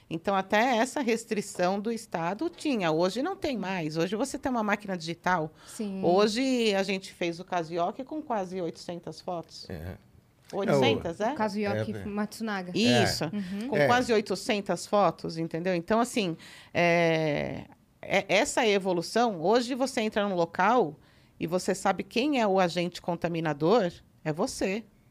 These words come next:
Speaker 1: Não é o local que tá sujo, né? Não é o local que tá impregnado de sangue, "Ah, puta, eu tenho que tomar cuidado." Não, é você o agente contaminador. Até aquela pergunta que você fala, "Então aquele policial entrou e já lacrou?"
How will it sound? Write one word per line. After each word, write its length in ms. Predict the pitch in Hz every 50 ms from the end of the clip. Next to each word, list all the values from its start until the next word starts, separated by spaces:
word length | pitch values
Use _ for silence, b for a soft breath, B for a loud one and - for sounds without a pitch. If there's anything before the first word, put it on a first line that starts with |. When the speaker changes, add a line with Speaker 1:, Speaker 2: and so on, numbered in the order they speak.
| _ _ _ _ b b b b b b b b
Speaker 1:
Não 180 | - 180 170 180
é 80 | 180 208
o 120 | 262 330
local 420 | 320 269 214 220 - 208 175 160
que 80 | - -
tá 140 | - 190 175
sujo, 500 | - - - 180 156 151 143 - 156 - _ _ _ _ _ _ _ _
né? 220 | - 151 175 208 196
Não 100 | 160 170
é 60 | 202
o 80 | 240
local 380 | 277 254 220 - - 202 180 180
que 100 | - -
tá 100 | - 180
impregnado 520 | 170 170 - 175 175 170 175 175 170 170
de 80 | 156 -
sangue, 560 | - - - 190 202 220 214 208 165 175 196
"Ah, 120 | 214 220 208
puta, 300 | 208 - 208 220 - 190
eu 40 | -
tenho 160 | - 185 185
que 60 | -
tomar 200 | - 190 180 180
cuidado." 480 | 185 - 208 175 175 160 151 151 165 185
Não, 220 | 247 277 226 180
é 60 | 170
você 440 | 147 - 214 208 - - - 240 277
o 100 | 330 294
agente 400 | 226 180 165 165 170 160 - -
contaminador. 680 | - 170 160 - 170 170 170 170 170 160 160 160 156 160 - _ B B B B B B B B B B B
Até 260 | - 165 170 - 233
aquela 280 | 247 262 - 240 220 214
pergunta 420 | 214 208 185 180 196 202 - 202
que 100 | 190 - 165
você 260 | 175 180 - 180 175
fala, 260 | - - 170 160 160
"Então 220 | 160 165 - 240
aquele 240 | 269 262 247 214 214
policial 600 | - - 208 214 196 - - 220 220 240 233 214
entrou 440 | 214 202 208 - - 214 233 262 247
e 80 | 226 190
já 160 | - 214 185
lacrou?" 640 | 180 165 165 - - 208 226 247 226 175 151 -